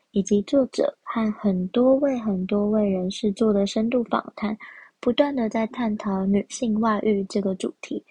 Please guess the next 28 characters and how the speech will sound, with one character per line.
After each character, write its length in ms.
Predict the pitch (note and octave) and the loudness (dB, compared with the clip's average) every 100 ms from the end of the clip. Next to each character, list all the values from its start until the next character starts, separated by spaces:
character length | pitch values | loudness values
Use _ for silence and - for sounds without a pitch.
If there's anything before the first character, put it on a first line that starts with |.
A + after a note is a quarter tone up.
| - - _ | -20 -20 _
并 180 | - C#4+ | -2 -2
且 280 | C#4 G#3+ G3 - | 0 -2 -2 -4
不 120 | A3 | 0
断 180 | A3 D4 | 0 0
地 80 | C4+ | -2
抛 240 | A#3 A#3 | -2 0
出 220 | A3+ - A#3 | 0 2 2
问 240 | A#3+ G#3 | 2 0
题。 320 | - F#3+ F#3 - _ _ | -2 -4 -4 -6 _ _
在 160 | - C#4+ | -2 -2
书 280 | - C4+ C4 | 0 -2 -2
中 320 | - B3+ C4 | 0 -2 -2
会 120 | C4+ | -6
不 200 | A#3+ G3+ | -4 -2
断 180 | G3+ A3+ | 0 0
地 140 | G3+ G3 | 0 0
问， 220 | A3 A3 - - _ _ | 0 -2 -6 -20 _ _
例 140 | B3 | 2
如 240 | A3 G3+ G#3 - _ | 2 2 -2 -6 _
什 180 | - G3+ | -6 -2
么 80 | F#3+ | 0
样 160 | C4 D4 | -2 -2
的 80 | |
女 180 | A#3 G3+ | 0 0
性 240 | - A3 G#3+ | 0 2 4
会 100 | G#3+ | 2
外 280 | G#3 G3 | 2 0
遇？ 260 | G3+ G3 A#3+ | 0 0 -2